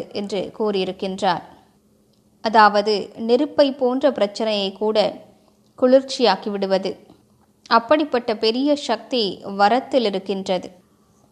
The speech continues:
ஆனால் பாபா கூறியிருக்கும் ஓர் அழகான மகா வாக்கியம் சில ரகசியங்களை தெளிவுபடுத்துகிறது. வரங்களை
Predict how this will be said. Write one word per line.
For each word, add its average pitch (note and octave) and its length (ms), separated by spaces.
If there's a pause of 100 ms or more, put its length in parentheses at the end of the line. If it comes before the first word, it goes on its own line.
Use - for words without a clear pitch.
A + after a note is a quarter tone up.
(160)
ஆனால் G#3 400 (220)
பாபா G#3 340
கூறியிருக்கும் G#3+ 800 (520)
ஓர் A3+ 200
அழகான A#3 500
மகா A3 280
வாக்கியம் G3 520 (600)
சில A#3+ 240 (260)
ரகசியங்களை A3+ 800 (220)
தெளிவுபடுத்துகிறது. G3 960 (640)
வரங்களை B3 600